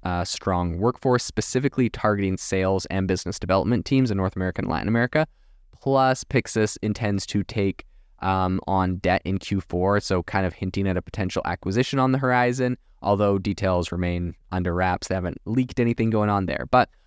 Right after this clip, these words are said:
I think it's a substantial time for Pixis, um, really mirroring the broader excitement around the transformative potential of A I in marketing, which, of course, I personally think is, you know,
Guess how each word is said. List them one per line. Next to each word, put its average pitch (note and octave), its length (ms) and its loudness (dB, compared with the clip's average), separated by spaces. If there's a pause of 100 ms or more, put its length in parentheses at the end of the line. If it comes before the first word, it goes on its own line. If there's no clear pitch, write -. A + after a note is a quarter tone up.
I C#3 80 0
think A3+ 180 4
it's - 140 0
a - 20 -2
substantial A2 560 0
time G#2 380 0
for G2+ 180 0
Pixis, - 560 -2 (220)
um, F#2+ 280 0
really B2+ 260 2
mirroring G#2 360 2
the F#2+ 60 -2
broader F#2+ 340 2
excitement F#2+ 460 0
around F#2+ 180 0
the F#2 60 -2
transformative F2+ 640 -4
potential F#2+ 460 -4
of E2+ 160 -4
A F#2 140 0
I F2+ 120 0
in E2 120 -2
marketing, C3 460 2 (280)
which, F#2+ 180 -2
of F#2+ 160 -4
course, F#2 340 -2
I F2+ 300 0
personally B2 560 0 (100)
think G2 260 -2
is, F2+ 460 -2
you G2 100 -2
know, D2+ 160 -2